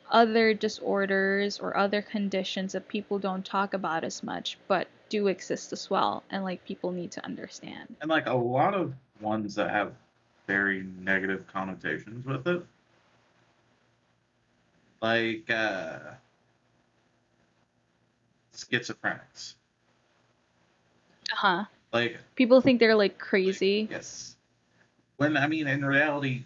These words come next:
Speaker 2: yeah, there are some, but it's just one of those things of some people can actually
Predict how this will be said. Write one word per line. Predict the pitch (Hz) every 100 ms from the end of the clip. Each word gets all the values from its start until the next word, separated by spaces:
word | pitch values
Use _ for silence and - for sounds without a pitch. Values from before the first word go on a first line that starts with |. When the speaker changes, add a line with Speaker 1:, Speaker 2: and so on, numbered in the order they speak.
| - 120
Speaker 2:
yeah, | 139 147 147
there | 139 135 110
are | 120 113
some, | - - 104 101 104 101 95 - -
but | 104 - _ _ _ _ _ _ _ _ _ _ _ _ _
it's | 120 -
just | 147 135
one | 143
of | 131
those | 120 110 -
things | 104 104 98
of | - 104 101 95 92 _ _ _ _ _ _ _ _ _ _ _ _ _ _ _ _
some | - - - 110 104
people | 110 107 107 107 101
can | 113
actually | 101 98 104 - 107 101 98 98 98 80